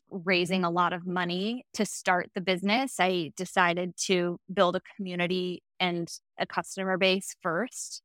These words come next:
before going out and raising money, which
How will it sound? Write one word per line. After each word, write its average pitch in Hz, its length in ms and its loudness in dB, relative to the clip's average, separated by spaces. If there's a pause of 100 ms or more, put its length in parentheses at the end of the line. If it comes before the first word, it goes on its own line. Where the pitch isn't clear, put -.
before 170 500 -2 (640)
going 165 260 4
out 165 160 0
and 170 80 0
raising 170 300 0
money, 185 260 2
which 185 340 0